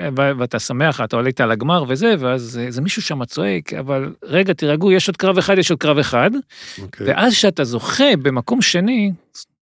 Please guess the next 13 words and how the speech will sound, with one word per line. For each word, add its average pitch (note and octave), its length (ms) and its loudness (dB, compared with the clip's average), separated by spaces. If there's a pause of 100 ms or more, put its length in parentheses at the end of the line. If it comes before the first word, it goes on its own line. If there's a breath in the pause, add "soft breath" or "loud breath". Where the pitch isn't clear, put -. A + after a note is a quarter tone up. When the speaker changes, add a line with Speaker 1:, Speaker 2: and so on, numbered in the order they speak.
(240)
Speaker 1:
אתה D3 360 0 (260)
ב-, B2 60 2 (160)
ב-, A2+ 280 0
ב-, G#2 180 -2 (140)
בש-, A#2+ 280 -4
ב-, A#2+ 420 -4
בדקות G2+ 420 -2
הראשונות, D#3 460 -2
או C#3 60 -4
משהו D#3 140 -4
כזה, E3 180 -4
אתה E3+ 140 -4
מאוכזב. B2 500 0